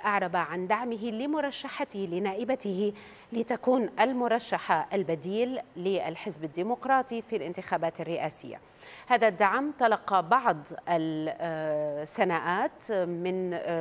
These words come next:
كثيرين من الحكام الديمقراطيين طبعًا المهمين، وتلقى بعض الانتقادات في محاولة لفتح الباب لمرشحين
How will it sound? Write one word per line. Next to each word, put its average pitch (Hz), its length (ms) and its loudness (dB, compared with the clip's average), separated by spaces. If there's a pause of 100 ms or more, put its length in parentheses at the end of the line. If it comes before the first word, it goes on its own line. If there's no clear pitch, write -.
كثيرين 190 560 -2
من 190 120 0
الحكام 190 800 -2
الديمقراطيين 160 800 -4
طبعًا 220 400 0 (360)
المهمين، 185 680 2 (400)
وتلقى 269 920 4
بعض 247 360 0
الانتقادات 185 920 0
في 202 140 -6
محاولة 180 640 2
لفتح 175 680 -4
الباب 180 380 0
لمرشحين 160 800 -4